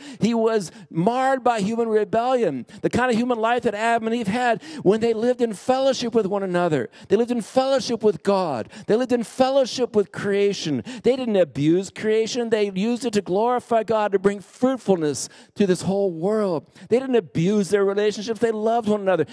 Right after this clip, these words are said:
and they walked in fellowship with God. They didn't live in hiding. They were open. It says they were naked and not ashamed. But what happened when the image was marred?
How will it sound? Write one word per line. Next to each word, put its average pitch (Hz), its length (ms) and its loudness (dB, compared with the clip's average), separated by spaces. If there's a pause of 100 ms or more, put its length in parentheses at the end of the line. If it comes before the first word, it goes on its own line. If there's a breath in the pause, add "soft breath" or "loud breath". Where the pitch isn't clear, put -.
(140 loud breath)
and 202 120 2
they 208 60 4
walked 208 400 -2
in 202 100 -2
fellowship 208 600 -2
with 185 200 0
God. 202 360 0 (180 loud breath)
They 240 140 4
didn't 262 180 -4
live 214 320 2
in 185 140 0
hiding. 180 480 0
They 226 80 4
were 214 120 2
open. 214 380 0
It 165 60 0
says 202 220 0
they 214 120 2
were 202 120 0
naked 220 360 -2
and 202 100 -4
not 220 220 -2
ashamed. 220 560 -2 (160 loud breath)
But 190 120 4
what 247 220 -2
happened 254 280 0 (580 loud breath)
when 196 180 4
the 208 100 -2
image 220 220 0
was 196 220 0
marred? 170 680 -2